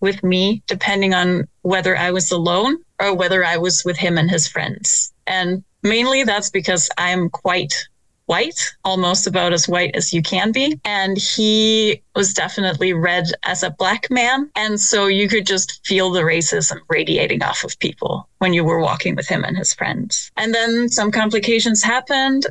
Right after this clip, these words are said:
and he had to go to another European country to continue the education because it was cheaper there. But this country was much whiter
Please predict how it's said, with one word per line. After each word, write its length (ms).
and 520
he 220
had 260
to 140
go 200
to 240
another 460
European 560
country 320
to 140
continue 520
the 140
education 800
because 240
it 80
was 160
cheaper 420
there. 460
But 160
this 240
country 420
was 460
much 640
whiter 500